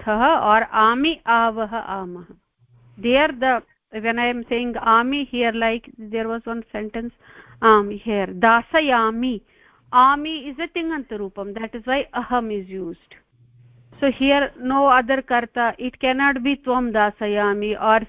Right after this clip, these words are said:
Saha Dasayami. Uh, because Ami is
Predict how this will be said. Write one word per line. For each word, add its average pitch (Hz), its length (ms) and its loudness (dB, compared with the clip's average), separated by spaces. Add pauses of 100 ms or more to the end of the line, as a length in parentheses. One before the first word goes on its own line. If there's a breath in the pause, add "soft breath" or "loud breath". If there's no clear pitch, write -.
Saha 233 280 0
Dasayami. 185 760 -4 (1400)
Uh, 214 340 -2
because 220 280 0 (100)
Ami 254 440 4
is 262 240 -6